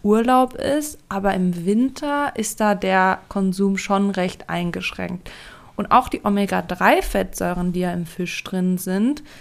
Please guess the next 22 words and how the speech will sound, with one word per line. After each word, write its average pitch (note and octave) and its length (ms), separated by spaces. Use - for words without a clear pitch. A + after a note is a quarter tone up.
sind A3+ 300
gut A#3 260
so G3+ 120
für F#3+ 140
unsere F#3 380
Stimmung G#3+ 880
und F#3 500
können A3 320
da F#3+ 140
quasi F#3 400
auch F#3+ 260
positive G#3+ 840
Auswirkungen F#3 840
auf F#3 280
dieses A3+ 340
Wintertief G3 800
haben, F3 400
ganz F3+ 200
unabhängig F3+ 500
vom F3 180
Vitamin E3+ 480
D. F#3 300